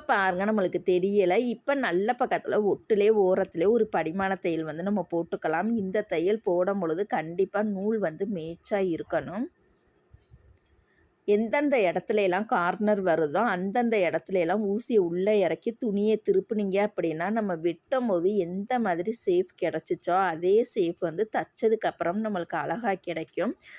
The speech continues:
அதனால பொறுமையா அழகா தைங்க. அடியில இருக்கக்கூடிய லைனிங் கிளாத் வந்து மேல் பக்கமோ சைடுலயே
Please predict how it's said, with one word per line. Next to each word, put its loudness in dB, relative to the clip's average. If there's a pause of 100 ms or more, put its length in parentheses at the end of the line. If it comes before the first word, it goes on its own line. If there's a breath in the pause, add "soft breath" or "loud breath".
(120 loud breath)
அதனால 0
பொறுமையா 2
அழகா 0 (100)
தைங்க. 0 (120)
அடியில 0
இருக்கக்கூடிய 0
லைனிங் -2
கிளாத் 0
வந்து -4
மேல் -2
பக்கமோ -4
சைடுலயே 0